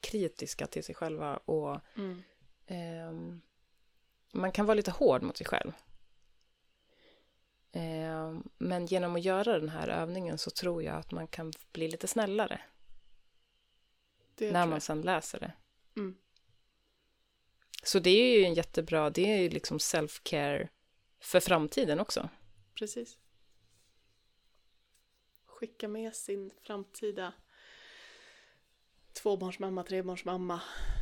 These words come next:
Speaker 2: nybliven mamma. Liksom. Det,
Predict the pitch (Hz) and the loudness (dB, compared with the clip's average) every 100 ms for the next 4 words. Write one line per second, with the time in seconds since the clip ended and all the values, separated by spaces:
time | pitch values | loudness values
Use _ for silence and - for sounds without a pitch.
0 | - 202 180 185 185 180 175 170 170 - | 2 0 2 2 0 -4 -6 -8 -10 -14
1 | - - - - - - - - - - | -10 -8 -8 -10 -12 -18 -18 -16 -14 -16
2 | - _ _ _ _ _ _ _ _ _ | -20 _ _ _ _ _ _ _ _ _
3 | - 190 175 | -8 -6 -6